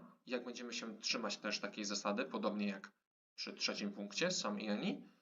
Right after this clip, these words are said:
to jesteśmy wygrani i nie powinniśmy mieć z tym problemów. How much używamy do niepoliczalnych rzeczowników, a how many do policzalnych. How much sugar have you got?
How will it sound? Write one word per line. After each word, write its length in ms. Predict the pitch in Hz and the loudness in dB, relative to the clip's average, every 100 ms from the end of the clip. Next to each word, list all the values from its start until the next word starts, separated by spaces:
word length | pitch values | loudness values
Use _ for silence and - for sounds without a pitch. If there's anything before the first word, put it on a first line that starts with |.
| _ - | _ -4
to 100 | 175 | 0
jesteśmy 380 | 151 143 135 117 | 2 2 2 -2
wygrani 520 | 107 113 110 104 104 - - _ - | 0 4 4 2 -2 -8 -20 _ -8
i 260 | 107 101 107 | -4 -4 -2
nie 100 | 107 | -2
powinniśmy 380 | 113 107 101 104 | 0 2 2 2
mieć 100 | 101 | 0
z 60 | |
tym 140 | 101 101 | -2 -2
problemów. 520 | 101 101 92 - - _ _ _ _ _ _ _ _ _ _ _ | -2 -2 -2 -6 -18 _ _ _ _ _ _ _ _ _ _ _
How 240 | - 170 247 | 0 2 2
much 460 | 143 104 165 - - - _ | 2 2 2 0 -2 -14 _
używamy 440 | - - 127 113 104 | -8 -2 -2 0 2
do 340 | 107 101 - - | 4 2 0 -12
niepoliczalnych 840 | 113 120 127 117 101 - 98 98 98 | -6 -4 -4 -2 0 2 2 0 0
rzeczowników, 680 | 104 107 107 - 262 - - _ _ _ _ | 0 0 0 2 2 2 -10 _ _ _ _
a 100 | 98 | -10
how 280 | - 170 208 | 2 2 4
many 300 | 170 143 139 - _ - | 2 0 -4 -10 _ -8
do 80 | |
policzalnych. 840 | 123 123 101 98 98 85 82 - - _ _ _ _ _ _ _ | -4 0 0 0 -2 -6 -10 -20 -20 _ _ _ _ _ _ _
How 220 | 180 233 | -2 2
much 160 | 226 208 | 4 4
sugar 420 | - 233 123 101 | 4 4 2 0
have 180 | 104 104 | 0 0
you 80 | |
got? 380 | 101 101 180 - | 2 4 2 -2